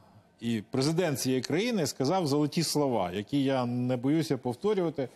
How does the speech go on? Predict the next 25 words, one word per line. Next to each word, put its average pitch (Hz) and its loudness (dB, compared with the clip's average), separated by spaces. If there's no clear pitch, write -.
що - -2
краще 175 0
один 147 2
рік 147 0
помилок 147 0
набрати 120 0
молодих 113 0
і - -20
працювати 113 -2
з, - -6
або 113 -4
не 110 0
на 113 0
молодих, 131 2
а 110 -6
набрати 113 -2
доброчесних 113 -2
і - -18
працювати 113 -6
з 117 -8
ними, 202 -2
ніж 147 0
п'ять 170 -2
років 156 0
саботажу. 143 -2